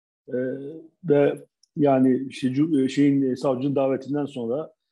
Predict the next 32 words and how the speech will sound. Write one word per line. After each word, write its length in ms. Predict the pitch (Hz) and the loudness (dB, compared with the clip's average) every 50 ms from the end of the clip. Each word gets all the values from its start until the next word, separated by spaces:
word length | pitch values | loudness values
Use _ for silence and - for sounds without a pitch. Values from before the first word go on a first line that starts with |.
| _ _ - | _ _ -10
ona 180 | 131 135 147 143 | -4 -2 -2 0
icabet 420 | 131 120 135 135 135 147 143 - | 0 0 -2 -2 -2 -2 -4 -6
edecek. 540 | 120 104 95 92 110 160 175 175 _ _ _ _ _ _ _ _ _ _ _ _ _ _ _ | -8 -12 -12 -12 -12 -14 -14 -14 _ _ _ _ _ _ _ _ _ _ _ _ _ _ _
Sonra 240 | - 143 139 135 135 | -4 -2 -2 0 2
bir 100 | 143 143 | 2 4
infaz 320 | 139 135 123 139 156 147 - | 2 2 2 2 0 0 -2
kurumuna 380 | - 123 117 117 117 117 110 | -4 -6 -4 -4 -4 -4 -4
gönderilecek. 720 | 98 110 101 98 95 101 98 98 95 98 135 170 165 - 160 | -4 -4 -4 -4 -4 -4 -6 -6 -6 -4 -6 -6 -6 -4 -4
O 140 | 147 139 | -2 -2
infaz 280 | 127 - - 156 147 - | -2 -2 -2 -4 -4 -4
kurumundan 540 | - - 117 117 120 120 131 156 156 147 127 | -8 -14 -12 -10 -8 -4 -4 -4 -4 -2 -4
da 220 | 151 170 175 _ _ _ _ _ _ _ - | -4 -4 -4 _ _ _ _ _ _ _ -6
açık 320 | 143 135 - - 156 - | -6 -6 -4 -6 -8 -6
cezaevine, 460 | - 120 110 110 117 107 - 127 165 175 | -6 -6 -4 -2 -2 -2 -4 -4 -4 -4
oradan 320 | 147 131 123 151 143 147 | -4 -4 -2 -2 -2 -2
da 120 | 160 143 | -2 -2
denetimli 360 | 135 131 123 123 127 143 151 - | -2 -4 -6 -6 -8 -10 -10 -8
serbestlik, 480 | - 123 113 110 117 - - - - _ - | -6 -6 -4 -4 -6 -8 -8 -16 -20 _ -12
e, 60 | - | -8
imkanlarından 760 | 127 113 113 110 113 127 123 107 - 127 120 120 120 123 139 131 | -6 -4 -4 -4 -6 -6 -8 -6 -4 -4 -4 -2 -2 -2 -2 -2
faydalanacak 640 | - 123 110 101 110 110 113 123 147 165 - - | -2 -4 -4 -4 -6 -8 -8 -8 -8 -10 -10 -8
ve 180 | 135 147 165 - _ _ _ _ _ _ _ _ - | -8 -8 -8 -8 _ _ _ _ _ _ _ _ -4
cezası 320 | 117 127 127 117 - 156 156 | -2 0 0 -2 -2 -4 -8
üçün 240 | 143 - 120 135 | -8 -6 -4 -2
altında 340 | 139 127 113 - - 139 135 | -2 -2 -2 -2 -2 -2 0
olduğu 240 | 135 135 123 131 180 | 0 0 0 -2 -2
için, 320 | 202 165 - - 156 170 _ _ _ _ _ _ _ _ _ _ _ _ _ _ _ _ _ _ _ - | -4 -6 -6 -10 -12 -14 _ _ _ _ _ _ _ _ _ _ _ _ _ _ _ _ _ _ _ -6
infazı 480 | - 147 139 127 - 135 131 127 135 170 | -2 -2 0 0 0 0 -2 0 -2 -4
üçün 240 | 143 - - 120 127 | -4 -4 -6 -6 -6
altında 320 | 117 104 - 131 131 123 | -6 -6 -6 -6 -4 -4
olduğu 220 | 123 120 113 117 143 | -4 -4 -4 -4 -4
için 340 | 135 - - 196 202 - | -6 -6 -8 -12 -12 -12